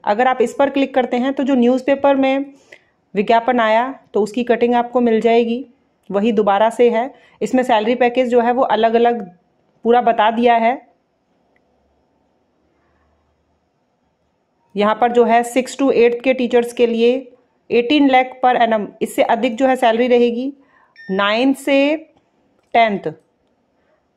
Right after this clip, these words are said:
अगर इस क्लासेस को पढ़ाते हैं आप ये सब्जेक्ट, वही है दोबारा से ट्वेंटी सेवन लाख per annum और इलेवन ट्वेल्थ के लिए फ़िफ़्टीन लाख per month। ठीक है,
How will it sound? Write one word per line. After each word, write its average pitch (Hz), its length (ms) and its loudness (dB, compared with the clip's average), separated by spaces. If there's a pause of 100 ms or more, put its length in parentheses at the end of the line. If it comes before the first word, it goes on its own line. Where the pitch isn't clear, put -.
(480)
अगर 196 260 0
इस 240 160 -2
क्लासेस 269 380 0
को 277 120 0
पढ़ाते 247 320 0
हैं 262 80 2
आप 254 160 -2
ये 247 80 0
सब्जेक्ट, 247 460 -2
वही 262 280 2
है 294 80 4
दोबारा 247 340 2
से 269 160 -4 (360)
ट्वेंटी 233 300 0
सेवन 226 340 0
लाख 233 280 0
per 233 100 4
annum 226 300 -2 (600)
और 180 300 0 (600)
इलेवन 226 400 2
ट्वेल्थ 240 420 0 (1700)
के 208 120 0
लिए 233 140 0
फ़िफ़्टीन 262 640 0
लाख 240 320 0 (260)
per 190 80 0
month। 165 260 -12 (420)
ठीक 240 180 -10
है, 320 180 -12